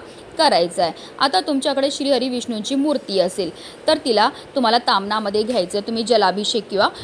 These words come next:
पंचामृताने अभिषेक हा करू शकतात. फोटो असेल तर तुम्हाला स्वच्छ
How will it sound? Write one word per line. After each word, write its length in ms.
पंचामृताने 720
अभिषेक 500
हा 120
करू 320
शकतात. 500
फोटो 340
असेल 320
तर 60
तुम्हाला 340
स्वच्छ 380